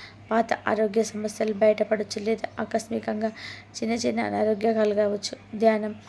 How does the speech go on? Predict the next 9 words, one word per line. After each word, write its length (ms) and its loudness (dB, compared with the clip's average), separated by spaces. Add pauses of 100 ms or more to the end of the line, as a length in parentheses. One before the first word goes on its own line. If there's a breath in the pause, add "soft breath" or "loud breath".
(300 loud breath)
యోగా 280 8
వంటి 260 0
చేయడం 340 0
ద్వారా 300 4 (420 loud breath)
మనసును 280 -2
ప్రశాంతంగా 720 -2
ఉంచుకోవడానికి 640 -2
ప్రయత్నించండి. 680 0 (540 loud breath)
విద్యార్థులకి 800 2